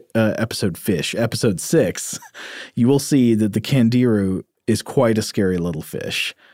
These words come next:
Well, okay, I still don't believe they can swim up through the air through a stream of urine, but, uh, I, you know, if there's a Candiru around and you've got a urethra, I'd say don't put it in there. Don't let it get in there.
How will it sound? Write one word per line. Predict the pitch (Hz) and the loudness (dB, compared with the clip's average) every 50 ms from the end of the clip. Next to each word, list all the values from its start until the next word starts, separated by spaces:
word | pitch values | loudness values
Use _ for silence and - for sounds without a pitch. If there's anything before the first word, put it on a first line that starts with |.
| _ _ _ _ | _ _ _ _
Well, | 135 131 131 | 4 6 6
okay, | 147 151 147 185 156 123 | 6 4 4 4 2 4
I | 113 123 | 4 2
still | 143 - - 214 196 185 | 0 0 2 2 2 4
don't | 185 175 160 | 4 2 4
believe | 147 143 147 139 131 | 4 4 4 4 4
they | 127 131 120 | 4 2 2
can | 120 127 113 | 4 4 2
swim | 107 107 - - - 143 147 143 139 135 | 2 2 -2 -4 0 2 4 4 4 2
up | - - 131 139 139 | 2 0 -2 -2 -2
through | - - 151 143 143 | -2 0 2 4 4
the | 135 135 127 131 | 4 4 4 4
air | 131 131 131 131 | 4 4 2 2
through | 127 139 127 | 2 2 0
a | 110 | 0
stream | - - - 135 127 131 | 0 0 2 4 6 4
of | 120 117 | 4 4
urine, | 120 120 123 123 120 123 123 123 | 4 4 4 4 4 4 4 4
but, | 117 117 113 110 | 4 4 2 4
uh, | 113 | 2
I, | 113 110 110 92 101 117 | 2 2 0 0 0 0
you | 123 104 - - 160 170 | 0 -2 -2 0 0 2
know, | 160 151 143 139 | 4 4 4 4
if | 131 139 139 143 - | 2 0 -2 0 2
there's | 156 147 143 135 | 4 4 4 2
a | 135 | 0
Candiru | - - 151 143 143 151 175 180 180 175 170 165 156 151 | 0 2 2 4 4 4 4 4 4 4 4 4 4 4
around | 135 131 139 151 160 165 165 165 160 160 151 - - | 4 2 2 2 2 2 2 2 2 0 0 0 0
and | 123 120 117 117 113 113 113 113 110 110 | 2 2 2 4 4 2 4 2 2 2
you've | 117 127 131 123 | 2 0 0 0
got | 127 131 127 123 123 | 0 2 2 2 2
a | 127 | 2
urethra, | 120 120 120 120 120 123 117 - 123 117 113 | 2 2 2 2 2 2 2 2 2 2 2
I'd | 117 117 | 0 0
say | - 123 | 0 -2
don't | 120 117 117 120 117 | 2 2 2 2 2
put | - 131 127 131 | 2 0 2 2
it | 127 120 | 2 2
in | 127 127 131 | 4 2 2
there. | 113 95 90 90 98 | 2 0 0 -2 0
Don't | - 117 117 117 | 2 2 4 4
let | 120 117 | 4 2
it | 120 | 2
get | 117 120 117 | 2 2 2
in | 120 120 117 | 2 2 0
there. | 107 92 82 82 - | 0 -2 -4 -6 -10